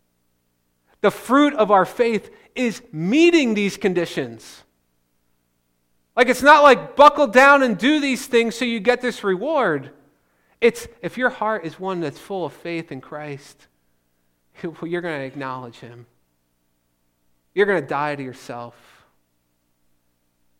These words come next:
You're gonna welcome in those who are mine. So the fruit of our faith is meeting these conditions. That's the only way the conditions can be met.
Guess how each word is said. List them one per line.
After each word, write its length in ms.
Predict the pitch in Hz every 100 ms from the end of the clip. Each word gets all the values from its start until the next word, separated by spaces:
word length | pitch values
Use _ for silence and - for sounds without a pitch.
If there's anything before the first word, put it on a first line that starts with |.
| _ _ _
You're 140 | 180 190
gonna 220 | 180 135 -
welcome 680 | 147 143 180 185 180 180 170 165
in 360 | 165 165 151
those 400 | 156 160 156 151
who 140 | - 147
are 120 | 139
mine. 640 | 139 151 147 139 131 120 _ _ _ _ _ _ _ _ _ _ _ _ _ _ _ _ _ _ _ _ _ -
So 120 | 151
the 100 | 131
fruit 340 | - 170 170
of 100 | 151
our 120 | 135
faith 420 | 123 - 143 139 139
is 140 | 127
meeting 480 | 135 139 147 135 131
these 240 | 131 127
conditions. 720 | - 123 127 131 127 120 117 -
That's 240 | 131 -
the 120 | 135
only 180 | 139 135
way 220 | 131 135
the 100 | 131
conditions 500 | 127 131 131 - 127
can 140 | - 120
be 140 | 120
met. 400 | 127 135 131